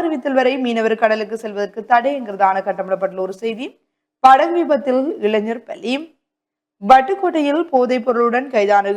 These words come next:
ஏழு பேர் புனர்வாழ்வு முகாமுக்கு. வட்டுக்கோட்டை போலீஸ் பிரிவுக்குட்பட்ட வெவ்வேறு இடங்களில்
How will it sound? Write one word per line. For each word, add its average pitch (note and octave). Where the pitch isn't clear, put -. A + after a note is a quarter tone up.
ஏழு D4
பேர் B3+
புனர்வாழ்வு A#3+
முகாமுக்கு. D#3+
வட்டுக்கோட்டை G3+
போலீஸ் A#3+
பிரிவுக்குட்பட்ட G#3+
வெவ்வேறு A#3
இடங்களில் B3+